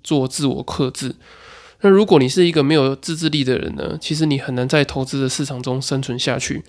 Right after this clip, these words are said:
那么如果你的投资的欲望、你的赚钱的渴望越强的话，其实你就更应该要有更高的自制力，否则你很容易就会有太高的这个情绪体验，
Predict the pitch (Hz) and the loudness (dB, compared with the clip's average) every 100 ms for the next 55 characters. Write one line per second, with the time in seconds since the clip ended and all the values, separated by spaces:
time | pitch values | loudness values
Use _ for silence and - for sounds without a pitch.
0 | - _ _ - - 175 147 135 151 151 | -20 _ _ -8 2 6 6 4 2 4
1 | 131 123 120 - 160 _ _ _ - 143 | 2 2 -2 -2 -6 _ _ _ -8 -2
2 | 135 156 143 127 - - 151 139 131 143 | 0 2 2 0 -2 -2 2 4 2 0
3 | 135 139 156 147 170 135 131 120 - 123 | -2 0 0 0 0 0 -2 -6 -6 -2
4 | 139 135 147 131 - - 131 135 120 - | -2 2 2 2 0 -4 -2 -2 -2 -10
5 | - - - 160 160 127 160 - - 170 | -20 -8 -2 4 4 4 2 0 0 2
6 | 165 156 156 156 131 123 156 135 131 123 | 4 2 4 4 4 0 0 0 0 -2
7 | 120 135 139 127 131 - - - - - | -4 -8 -4 -2 -2 -4 -16 -20 -20 0
8 | 143 135 156 180 156 123 143 160 135 156 | 4 6 6 6 4 2 4 2 2 2
9 | 160 131 117 127 - 165 143 147 127 123 | 4 2 0 -4 -2 -2 0 0 0 -2
10 | 135 123 135 - - 143 135 156 - 123 | -4 -4 -4 -6 -4 -4 0 0 -2 0
11 | 139 | 0